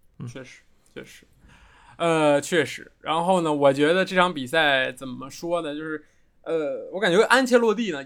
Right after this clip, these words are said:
Speaker 2: 也基本上用了同样的打法，干掉了这个利物浦。就是我们说回到欧冠决赛这场比赛。
Speaker 1: 嗯。
Speaker 2: 呃，我说实话，挺难看的。你不是挺难看吗？就是说没有想象中那么激烈啊，也没有，也没有那种，那种，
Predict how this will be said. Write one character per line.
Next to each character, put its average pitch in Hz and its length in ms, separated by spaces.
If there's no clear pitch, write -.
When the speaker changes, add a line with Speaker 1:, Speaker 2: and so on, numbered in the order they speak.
Speaker 2:
也 135 180
基 214 200
本 170 100
上 139 100
用 202 140
了 156 80
同 143 240
样 202 160
的 120 80
打 120 160
法， - 180
干 180 180
掉 143 160
了 123 100
这 147 80
个 139 80
利 143 100
物 131 120
浦。 123 80
就 165 80
是 151 60
我 139 100
们 123 100
说 170 160
回 151 160
到 147 60
欧 170 200
冠 151 200
决 120 160
赛 131 160
这 120 60
场 117 140
比 - 80
赛。 - 160
Speaker 1:
嗯。 147 240
Speaker 2:
呃， 165 360
我 147 220
说 220 160
实 151 100
话， 156 400
挺 120 220
难 120 240
看 208 240
的。 - 60
你 139 80
不 214 120
是 285 80
挺 131 200
难 127 220
看 185 240
吗？ 160 60
就 196 120
是 - 60
说 262 120
没 165 100
有 277 100
想 156 220
象 202 160
中 240 180
那 262 60
么 247 100
激 220 280
烈 214 160
啊， 101 180
也 127 120
没 151 120
有， 196 160
也 131 140
没 160 80
有 190 100
那 170 140
种， 139 180
那 165 60
种， 131 180